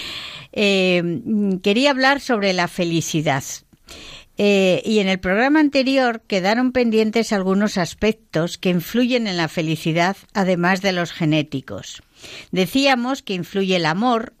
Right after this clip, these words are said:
el amor a la vida, el amor a las personas, el amor a lo que tienes delante, la amistad que se tiene con los amigos con los que te rodean, la ilusión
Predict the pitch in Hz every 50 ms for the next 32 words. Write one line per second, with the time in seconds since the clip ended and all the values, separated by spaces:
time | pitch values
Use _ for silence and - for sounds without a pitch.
0 | _ _ - 165 165 156 160 165 170 156 160 151 147 143 151 202 233 214 185 180
1 | 180 185 190 185 175 165 160 156 160 170 165 160 160 151 143 - - 151 139 -
2 | - 214 214 214 202 190 180 175 170 165 - - 165 170 165 160 165 170 170 170
3 | 165 156 156 147 - 160 156 - 170 160 165 160 147 147 151 165 190 214 214 196
4 | 175 - 175 165 196 - - - - - - - - - - - - - 196 185
5 | 185 180 175 170 156 - - - 233 214 185 151 - - - - _ 185 175 -
6 | - 151 - - 165 175 180 190 196 190 185 180 165 160 160 151 - 160 151 160
7 | 175 180 180 185 185 185 - - 180 170 160 160 - 170 143 - 151 143 143 139
8 | 135 147 151 143 123 113 123 127 - _ - - - - - - - - 180 190
9 | 190 185 180 180 170 - - - 220 220 214 175 139 131 120 -